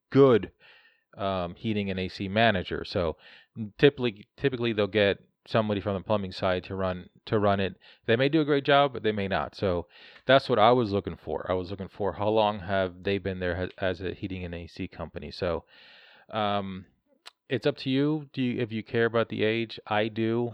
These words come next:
I want a company that's been there a while and that has trusted, has a good reputation, um, good online presence,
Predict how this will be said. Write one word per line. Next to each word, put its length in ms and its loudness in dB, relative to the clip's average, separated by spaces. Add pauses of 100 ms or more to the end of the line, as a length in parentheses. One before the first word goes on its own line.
(120)
I 80 2
want 200 0
a 60 -4
company 280 -6
that's 200 -6
been 180 -4
there 160 -4
a 60 -4
while 440 0 (120)
and 580 -4 (460)
that 160 -4
has 180 -4
trusted, 480 -4
has 160 -4
a 60 -10
good 240 -4
reputation, 840 0 (180)
um, 440 -2
good 200 -4
online 320 -2
presence, 580 -6